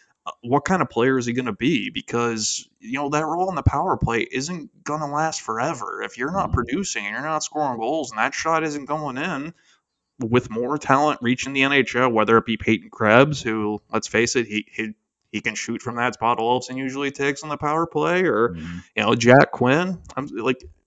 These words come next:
Speaker 1: you gotta figure it out at some point. You could use injuries as an excuse all you want, but the, you know, the puck's not going in the net, and you're not seeing enough, you know,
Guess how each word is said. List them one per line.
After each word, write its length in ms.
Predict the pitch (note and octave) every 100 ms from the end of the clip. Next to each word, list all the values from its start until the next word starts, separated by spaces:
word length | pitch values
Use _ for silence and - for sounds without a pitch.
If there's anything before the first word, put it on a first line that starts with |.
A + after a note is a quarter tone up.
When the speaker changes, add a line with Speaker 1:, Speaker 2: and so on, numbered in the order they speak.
| _ -
Speaker 1:
you 160 | A#2+
gotta 260 | B2 D3 D#3+
figure 340 | D#3 C#3 C#3
it 60 | C3+
out 140 | C3
at 120 | A#2+
some 260 | - A#2+ A2
point. 420 | G#2 G2+ G2+ A2
You 60 | A2
could 180 | A2+ A2
use 200 | B2+ B2
injuries 380 | B2+ B2 A#2+
as 20 | A2+
an 40 |
excuse 380 | A2+ - B2 A2+
all 140 | A#2 A#2
you 140 | G2+
want, 320 | G#2+ C#3+ B2+
but 100 | A2
the, 100 | - -
you 160 | - B2
know, 80 | C3+
the 140 | C3+
puck's 280 | B2 D3 -
not 140 | D3
going 280 | A#2+ B2 C3+
in 100 | B2
the 80 | A2
net, 320 | A#2 D3+ C#3
and 100 | A2
you're 120 | A2 B2+
not 220 | D3+ -
seeing 300 | - D3+ C3
enough, 420 | A2+ A#2 B2+ - _ _ _ _ _ _ _
you 140 | - A2
know, 300 | A#2 D3+